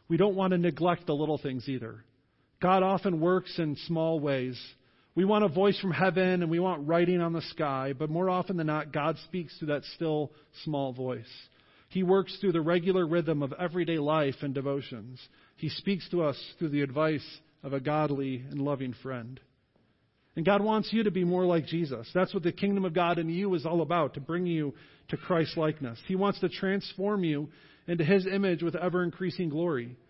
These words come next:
He wants you to make an impact for His kingdom. And more often than not, that begins with a mustard seed. It involves those small steps.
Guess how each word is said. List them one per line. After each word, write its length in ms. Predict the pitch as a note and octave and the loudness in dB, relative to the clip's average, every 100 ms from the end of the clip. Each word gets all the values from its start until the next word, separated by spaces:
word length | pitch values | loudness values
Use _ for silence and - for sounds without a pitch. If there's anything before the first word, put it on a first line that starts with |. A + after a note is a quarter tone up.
| _ _ _ - | _ _ _ 2
He 80 | F3 | 4
wants 340 | G3 G3+ - - - | 6 4 0 -14 -8
you 340 | D#3+ G3+ G#3+ G3 | -2 2 2 0
to 120 | F3+ | 0
make 260 | F3 F#3+ | 2 0
an 80 | F3 | 0
impact 480 | D#3+ F#3+ E3 D3 C#3 | -2 -2 0 -2 -4
for 120 | E3 | -4
His 220 | A#2 F#3 - | 0 0 0
kingdom. 580 | F3+ E3 B2 A#2 A#2+ - _ _ _ _ _ | -2 -2 -4 -8 -14 -18 _ _ _ _ _
And 140 | E3 E3 | 0 4
more 180 | F#3 G3+ | 6 4
often 300 | G3+ G#3+ G3 | 2 0 -2
than 140 | F#3+ | 0
not, 240 | F#3 F#3 E3+ | 0 0 -2
that 140 | D3 | -2
begins 500 | E3 C#3+ G3 F#3 C#3 | -4 0 0 0 -2
with 140 | D#3 | -2
a 20 | D#3 | -2
mustard 380 | D#3+ - C3+ | -4 -4 -12
seed. 380 | - B2+ A#2 A#2+ - _ _ - | -10 -10 -10 -14 -20 _ _ -2
It 80 | F3 | 0
involves 500 | F3 F#3+ F#3+ E3+ - | 4 4 2 0 -2
those 220 | F#3 E3+ - - | -2 -2 -4 -2
small 360 | F3 F3+ F3+ | 0 2 0
steps. 480 | - - D#3+ C3+ - | -2 -2 -2 -2 -8